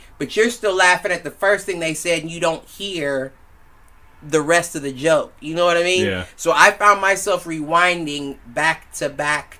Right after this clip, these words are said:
Speaker 1: to back. Loved
Speaker 2: <laughs>
Speaker 1: it.
Speaker 2: Just keep coming
Speaker 1: It was,
Speaker 2: back.
Speaker 1: it was amazing. And it's not
Speaker 2: So
Speaker 1: it
Speaker 2: is it, like, so I don't know anything about it. I
Speaker 1: So
Speaker 2: mean,
Speaker 1: the
Speaker 2: I was the
Speaker 1: premise.
Speaker 2: one that kinda told you that I knew it was coming,
Speaker 1: Right.
Speaker 2: but
Speaker 1: And this is how I knew, uh, you said it was a movie.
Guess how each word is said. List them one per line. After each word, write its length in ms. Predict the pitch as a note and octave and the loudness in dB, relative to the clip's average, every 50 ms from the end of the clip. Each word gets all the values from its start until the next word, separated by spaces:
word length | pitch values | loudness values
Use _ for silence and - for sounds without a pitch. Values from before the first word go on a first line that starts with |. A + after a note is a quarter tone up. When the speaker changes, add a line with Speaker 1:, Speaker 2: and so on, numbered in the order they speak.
| - - | -16 -12
Speaker 1:
to 100 | - D3 | -12 -10
back. 540 | C3 C3 C3+ C3+ B2 - - - - - - - - - - - - - - - - - - - - - - - - | -8 -6 -6 -8 -8 -8 -12 -18 -20 -20 -20 -20 -20 -20 -20 -20 -20 -20 -20 -20 -20 -20 -20 -20 -20 -20 -20 -14 -8
Loved 380 | - D3 F3 F#3 F3+ F3+ - | -2 2 4 4 4 4 2
Speaker 2:
<laughs> 0 | |
Speaker 1:
it. 120 | F#3 G3+ - | 2 2 2
Speaker 2:
Just 180 | F3+ G3 - - | 0 -4 -6 -4
keep 240 | - F3 E3+ C#3 B2+ | -4 -6 -6 -4 -4
coming 240 | C#3 D#3 D3 C#3 C3+ | -2 -2 -2 2 2
Speaker 1:
It 80 | F#3+ | 2
was, 140 | G3 G3+ F#3+ - - - | 4 4 2 2 0 -2
Speaker 2:
back. 80 | - - | -6 -4
Speaker 1:
it 160 | - F#3+ F#3+ | -2 -2 0
was 220 | G3+ F#3+ F3 E3 - | 0 -2 -2 -2 -2
amazing. 680 | E3+ E3+ E3 E3 E3 F3 F3+ F#3 F#3 F3+ D3 D3 C#3+ B2+ - - - - - | -2 -2 -2 -2 -2 0 0 0 0 -2 -6 -8 -10 -10 -12 -16 -20 -18 -12
And 120 | - F3 F3 | -8 -6 -6
it's 120 | D#3+ - | -4 -4
not 280 | F#3 F#3 F#3+ F#3+ F3+ - D3+ | 0 2 4 4 2 2 2
Speaker 2:
So 220 | F#3+ G3+ A3+ G#3+ G3+ | 4 6 6 8 8
Speaker 1:
it 60 | A3 | 6
Speaker 2:
is 100 | A#3+ B3+ | 6 6
it, 320 | C4 B3 - - - - | 4 4 4 2 -2 -2
like, 300 | D#3+ E3+ E3+ D#3 - - - - - | 2 2 2 2 2 -2 -12 -20 -14
so 280 | B2 - - F#3+ F3 - | -6 0 2 2 2 4
I 140 | D3 F3 A3+ | 4 6 6
don't 200 | C#4 C4+ G#3+ F3+ | 6 4 4 4
know 200 | F#3 F#3 F3+ E3 | 4 4 4 4
anything 460 | D3+ D#3+ E3+ F3+ F3 - - E3 D3+ | 2 0 0 0 -2 -2 -2 -2 0
about 300 | C#3+ C#3 D3 C#3+ C3+ C3 | 4 6 6 6 6 6
it. 20 | |
I 200 | C3 B2+ C#3+ D#3 | 4 2 2 2
Speaker 1:
So 60 | C#3+ C#3+ | 2 2
Speaker 2:
mean, 140 | D#3 F3 - - | 2 2 2 2
Speaker 1:
the 40 | - - | 2 6
Speaker 2:
I 160 | D3+ G3+ G#3 | 6 6 8
was 140 | G#3+ G3+ E3+ | 6 4 4
the 80 | G3+ | 4
Speaker 1:
premise. 60 | G3 | 4
Speaker 2:
one 120 | F#3+ F#3 F3 | 4 4 4
that 140 | E3+ D#3+ - | 4 4 4
kinda 240 | F3 E3 D3+ C#3 | 4 2 2 0
told 340 | A#2+ - D#3 D3 D3 C#3+ B2+ | 0 0 2 2 2 0 -2
you 400 | B2+ C3 C3 B2+ B2 B2 A#2 A2 G#2+ | -4 -4 -4 -4 -4 -4 -4 -4 0
that 140 | A#2+ A#2+ | 2 2
I 80 | A#2 A#2 | 2 2
knew 220 | B2 C#3+ D3 C3+ | 2 2 2 2
it 60 | B2+ A2+ | 2 0
was 180 | G2+ G2 - | -2 -4 -8
coming, 420 | - - - D#3 B2 G2+ F#2 F2 G2 | -2 2 4 4 4 4 0 -2 2
Speaker 1:
Right. 420 | - - - - F#2+ F#2 F#2 - - - - | 4 6 6 6 4 2 -2 -6 -12 -8 0
Speaker 2:
but 60 | - | 2
Speaker 1:
And 220 | E3+ F3+ F3+ F3 F3 | 4 4 4 2 -2
this 180 | G3+ G#3 G3 | -2 -2 -2
is 60 | F#3 G3+ | 2 4
how 140 | G3 G3 F#3+ | 6 6 6
I 120 | F#3+ F#3 | 6 4
knew, 360 | G3 G3+ G#3 G#3 G3 G3 F#3+ E3 | 2 -2 -4 -4 -6 -6 -8 -2
uh, 360 | E3 F3 F3 E3+ E3 D#3+ D3+ D#3 | 0 2 4 4 4 2 0 -4
you 120 | D#3+ F#3 G3 | -8 -10 -8
said 200 | - - G3 F3 | -4 -2 -2 -2
it 80 | F3 | -2
was 160 | D#3+ C#3+ C3 | -2 -4 -6
a 60 | C#3 C#3 | -6 -6
movie. 680 | C#3+ E3 G3 A3 G#3+ F3+ D3 C#3 C3+ B2+ A#2 A#2+ - | -4 -4 -4 -4 -4 -8 -8 -10 -10 -10 -10 -14 -18